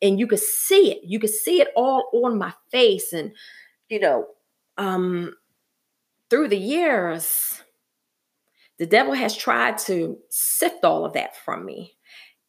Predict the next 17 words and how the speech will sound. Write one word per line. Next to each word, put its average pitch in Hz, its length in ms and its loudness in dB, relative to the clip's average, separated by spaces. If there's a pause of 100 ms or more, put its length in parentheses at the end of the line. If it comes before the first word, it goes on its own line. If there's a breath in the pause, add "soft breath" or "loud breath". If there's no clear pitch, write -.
(140)
And 185 480 2
I 170 120 2
mentioned 247 520 0
the 254 80 0
last 247 380 2
podcast, 214 680 -2
he's 240 200 -6
not 226 180 2
responsible 214 580 -4
for 190 140 -8
everything. 196 400 -2
So 165 140 -2
I'm 220 180 4
not 220 220 2
giving 214 200 2
him 208 220 0
credit. 247 480 4